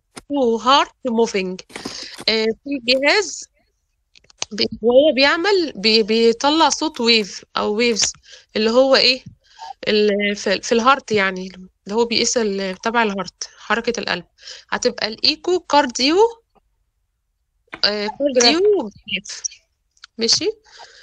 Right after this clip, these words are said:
آه، the patient in this picture.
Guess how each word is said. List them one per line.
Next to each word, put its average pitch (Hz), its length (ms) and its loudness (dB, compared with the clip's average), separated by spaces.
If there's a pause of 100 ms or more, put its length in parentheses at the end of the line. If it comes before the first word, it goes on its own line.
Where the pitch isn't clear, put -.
(300)
آه، 220 460 0
the 226 240 2
patient 294 680 2 (120)
in 285 200 0
this 254 320 -2 (140)
picture. 208 600 -2